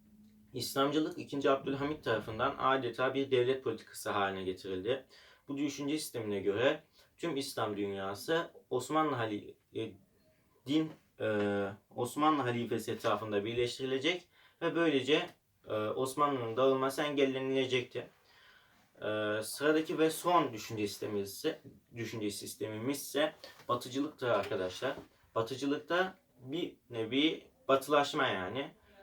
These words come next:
E, Osmanlı'nın toplumsal, hukuksal, yasa-, yasal ve,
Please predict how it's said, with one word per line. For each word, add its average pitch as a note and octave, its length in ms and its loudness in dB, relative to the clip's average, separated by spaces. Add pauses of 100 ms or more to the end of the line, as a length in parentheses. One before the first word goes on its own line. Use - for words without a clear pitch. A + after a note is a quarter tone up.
(180)
E, - 80 -2
Osmanlı'nın C3+ 920 2
toplumsal, B2 680 0
hukuksal, A#2+ 600 -2
yasa-, - 600 -2 (100)
yasal B2+ 560 4 (720)
ve, C#3 320 8